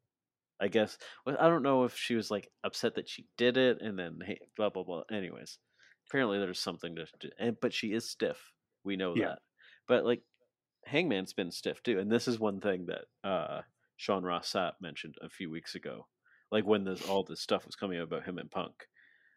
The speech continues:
Speaker 1: Um, he said, "It's really weird that somebody would have any issue with Hangman, because there was something about a year and a half to two years ago where, when Hangman was really in the, uh,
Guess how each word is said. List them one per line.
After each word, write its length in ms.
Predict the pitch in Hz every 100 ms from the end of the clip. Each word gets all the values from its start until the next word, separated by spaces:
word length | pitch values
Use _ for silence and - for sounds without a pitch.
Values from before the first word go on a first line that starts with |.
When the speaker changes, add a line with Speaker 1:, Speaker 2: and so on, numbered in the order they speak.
| _
Speaker 1:
Um, 320 | 95 82 76 - _ _ _ _
he 100 | -
said, 220 | 120 113 92
"It's 280 | 110 -
really 380 | 98 92 110 123
weird 360 | 117 104 101 98
that 120 | 87
somebody 400 | - 101 95 92
would 160 | 87 87
have 380 | 87 85 85 80 - _ _
any 300 | 101 104 107 87
issue 280 | 95 -
with 140 | 87 85
Hangman, 540 | 92 90 85 82 80
because 480 | 87 85 90 80 - - - - _
there 160 | 107 98
was 260 | 95 92 -
something 360 | 107 98 92
about 280 | 90 95 90 - _ _ _ _ _
a 60 | 127
year 200 | 139 143
and 80 |
a 40 | 127
half 280 | 110 104 -
to 80 | -
two 140 | -
years 300 | 98 95 90
ago 300 | 95 92 90
where, 400 | 87 87 85 82 _ _ _ _ _ _ _
when 240 | - 113 101
Hangman 460 | 107 107 101 101
was 180 | 98 95
really 280 | 107 98 95
in 160 | 92 90
the, 180 | 90
uh, 340 | 90 90 85